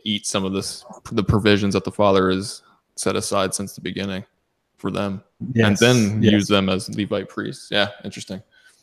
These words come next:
Speaker 2: You're absolutely right, man. That's, I love it because <sighs> he, he can, there, you know,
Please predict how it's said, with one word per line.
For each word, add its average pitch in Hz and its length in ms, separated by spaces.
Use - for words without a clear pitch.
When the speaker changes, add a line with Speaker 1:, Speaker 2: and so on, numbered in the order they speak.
Speaker 2:
You're 117 140
absolutely 110 380
right, 95 160
man. 92 240
That's, - 400
I 131 60
love 120 200
it - 140
because 123 600
<sighs> - 80
he, 151 220
he 143 200
can, 135 220
there, 147 360
you 147 80
know, 120 340